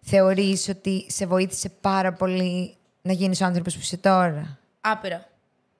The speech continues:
Speaker 2: Τύπου άπειρα. Είχε, ε, τρελό αντίκτυπο πάνω μου. Το σκεφτόμουν, εντάξει, έτσι όπως ερχόμουν εδώ πέρα.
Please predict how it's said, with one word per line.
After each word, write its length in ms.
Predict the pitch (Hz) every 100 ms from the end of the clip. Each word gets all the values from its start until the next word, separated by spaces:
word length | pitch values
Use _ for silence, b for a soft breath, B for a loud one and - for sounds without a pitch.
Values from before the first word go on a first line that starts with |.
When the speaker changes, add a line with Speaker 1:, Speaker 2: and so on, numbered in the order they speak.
| _ -
Speaker 2:
Τύπου 300 | 208 214 208
άπειρα. 340 | 196 208 208
Είχε, 200 | 220 226 226 220 208 202 196 b b b _ _ _ _ - - _ _ _ _ _ _ _ _ -
ε, 240 | 220 226
τρελό 400 | 226 233 226 233
αντίκτυπο 480 | 247 247 214 226 190
πάνω 360 | 185 185 180 175
μου. 200 | 180 226 -
Το 100 | 247 233 226 226
σκεφτόμουν, 340 | 226 202 247 285
εντάξει, 260 | 302 254 247
έτσι 100 | 269
όπως 380 | 285 - - 240
ερχόμουν 260 | 226 254
εδώ 140 | 269 247
πέρα. 380 | 233 240 185